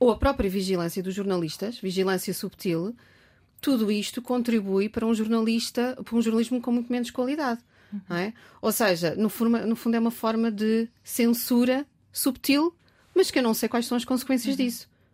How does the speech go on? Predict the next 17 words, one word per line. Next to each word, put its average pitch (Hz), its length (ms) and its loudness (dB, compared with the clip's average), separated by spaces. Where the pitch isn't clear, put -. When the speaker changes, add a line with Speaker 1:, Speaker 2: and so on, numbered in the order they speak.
Speaker 2:
Assim 294 240 2
como 277 180 6
existem 240 340 4
múltiplas 220 480 0
formas 196 420 0
de - 80 -6
violência, 208 640 2
<laughs> - 40 -10
existem 208 380 0
múltiplas 202 420 -2
formas 208 340 0
de - 60 -10
censura. 196 580 -2
E 196 100 -2
eu 202 160 2
acho 202 200 0
que 208 180 -8